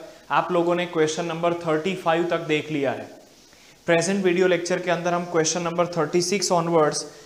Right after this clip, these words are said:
के topics को discuss करने वाले हैं. तो यहाँ पर question number थर्टी सिक्स के अंदर आपको पूछा है कि second period elements का ionization energy order कुछ इस तरीके से है.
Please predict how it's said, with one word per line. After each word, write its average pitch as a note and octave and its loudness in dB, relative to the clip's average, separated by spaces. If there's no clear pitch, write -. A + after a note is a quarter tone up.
के F3+ 8
topics F3 4
को F#3 2
discuss E3+ 0
करने E3+ 0
वाले D#3 2
हैं. F3+ -8
तो E3+ 4
यहाँ F3 6
पर G3+ 2
question F3+ 2
number F#3+ 2
थर्टी F3+ 4
सिक्स F#3+ -2
के F#3+ 0
अंदर D#3 2
आपको D#3+ 4
पूछा F3+ 2
है E3+ 2
कि F#3+ 2
second G#3 2
period G3 4
elements F#3 2
का D#3+ 6
ionization F#3 2
energy E3+ -2
order E3+ 0
कुछ F3 -2
इस F3 -2
तरीके D3 -4
से B2 -10
है. - -14